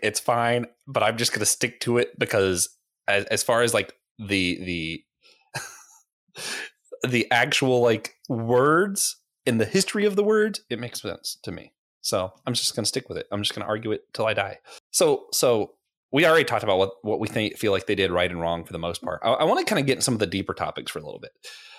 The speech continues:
Um, you already mentioned a lot of the controversy was around race. Tolkien probably did think of the people as mostly white. Uh, did, did the race factor play a part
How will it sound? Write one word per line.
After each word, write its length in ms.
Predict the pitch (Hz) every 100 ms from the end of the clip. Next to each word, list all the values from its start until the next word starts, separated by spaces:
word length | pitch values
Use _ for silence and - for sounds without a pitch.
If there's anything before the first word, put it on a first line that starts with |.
| - 104
Um, 380 | 101 92 80 - _ -
you 160 | 156 220
already 160 | 180
mentioned 280 | 117 110 104
a 80 | 110
lot 180 | 120 185
of 60 |
the 60 | 175
controversy 680 | - 120 120 110 98 107
was 400 | 95 101 104 101 -
around 600 | 104 98 92 95 92 85 90
race. 500 | 85 85 - - - _ _ _ _ _ -
Tolkien 320 | - 285 202
probably 300 | 180 165 160
did 260 | 127 131 135
think 280 | 139 123 135
of 240 | 120 120
the 80 | 120
people 280 | 120 110 120
as 100 | 104
mostly 340 | 101 110 123
white. 340 | 101 90 104 104 -
Uh, 120 | 98 - 120
did, 220 | 139 165 - _ -
did 180 | 175 151
the 100 | 135
race 380 | 123 180 330
factor 320 | - 180 185 151
play 240 | - 143
a 60 | 139
part 300 | - 127